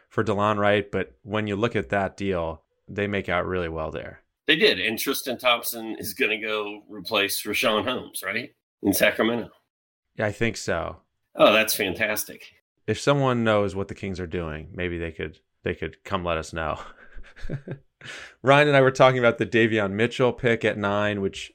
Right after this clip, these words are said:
Speaker 1: seems to be universally getting panned, not because of the player, but because of the fit. When they already have, you know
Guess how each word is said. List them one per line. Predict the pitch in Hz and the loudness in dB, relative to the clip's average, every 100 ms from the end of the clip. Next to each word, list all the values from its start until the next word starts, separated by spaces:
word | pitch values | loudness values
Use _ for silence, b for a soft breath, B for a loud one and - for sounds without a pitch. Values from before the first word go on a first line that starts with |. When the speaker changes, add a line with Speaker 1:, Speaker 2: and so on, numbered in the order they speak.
| - | -10
Speaker 1:
seems | - 107 | -4 -4
to | |
be | 98 | -4
universally | 92 107 101 101 - 101 | -2 -2 0 -2 -2 -2
getting | 95 90 | -2 -2
panned, | 95 104 101 98 | -4 -2 0 2
not | 98 101 | 0 0
because | 98 92 | -6 -6
of | |
the | 85 - | -8 0
player, | 113 101 | 4 4
but | 92 | 2
because | 95 - 92 | -6 -6 -6
of | 87 80 - - | -6 -12 -14 -16
the | |
fit. | 85 - 98 85 - _ _ _ _ _ - | -8 0 0 0 -4 _ _ _ _ _ -8
When | 92 | -4
they | 92 | 0
already | 95 92 | 2 2
have, | 92 87 87 - - | 2 2 2 -2 -8
you | 101 | -4
know | 85 82 | -4 -6